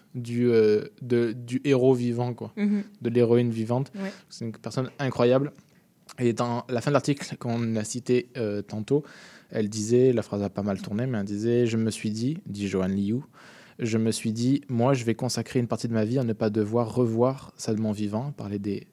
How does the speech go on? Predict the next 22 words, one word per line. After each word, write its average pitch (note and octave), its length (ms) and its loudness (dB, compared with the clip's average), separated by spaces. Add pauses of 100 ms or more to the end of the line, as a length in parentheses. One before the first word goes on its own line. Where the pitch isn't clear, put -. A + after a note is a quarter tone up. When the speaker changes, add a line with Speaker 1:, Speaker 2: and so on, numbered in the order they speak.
(100)
Speaker 1:
notamment G#2 320 -4
des G#2 120 -4
massacres, G#2+ 520 -8 (140)
euh, G2+ 180 -4
des, G2+ 180 -8
des G#2 240 -8
Khmers G2+ 260 -8
rouges A2+ 220 -8
au A#2+ 100 -12
Cambodge. « G#2+ 460 -6 (680)
L'art C#3 420 4
a A2+ 120 2
une A2+ 100 4
façon B2 260 0
de B2+ 100 2
parler B2+ 300 4
de B2 80 2
vérité A#2 560 2 (180)
en A2 100 -2
les G#2+ 120 2
rendant A2+ 380 0
accessibles. - 680 -4